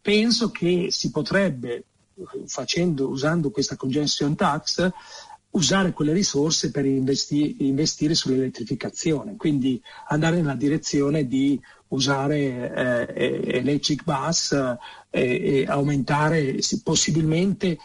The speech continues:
ridurre, eh, le possibilità delle,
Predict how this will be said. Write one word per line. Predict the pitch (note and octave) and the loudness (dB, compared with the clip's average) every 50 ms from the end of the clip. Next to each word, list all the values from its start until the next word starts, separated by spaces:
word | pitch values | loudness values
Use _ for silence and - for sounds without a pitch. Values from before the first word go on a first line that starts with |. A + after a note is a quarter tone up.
| - - - | -14 -14 -8
ridurre, | - - D#3+ F3+ D3+ D#3+ E3 D#3+ D#3+ D#3+ E3 F3+ F#3 F3+ F3+ F3 - _ _ _ _ _ _ _ _ | -2 0 0 2 2 2 2 2 2 2 2 2 2 2 0 -2 -4 _ _ _ _ _ _ _ _
eh, | - D#3 D3 D3 C#3+ C#3 D3 - - D3 | -4 -2 -2 0 0 -2 -2 -2 -2 0
le | C#3+ D3 D3+ D3 D3+ D3+ D3 | 2 2 4 4 2 2 0
possibilità | - - E3+ - - - E3 D#3+ E3+ - - G3+ F3 D3+ | 0 0 0 0 0 0 0 0 0 0 0 0 0 0
delle, | C#3 D3+ C#3+ D#3 E3 E3+ F#3 | 0 0 2 2 2 2 0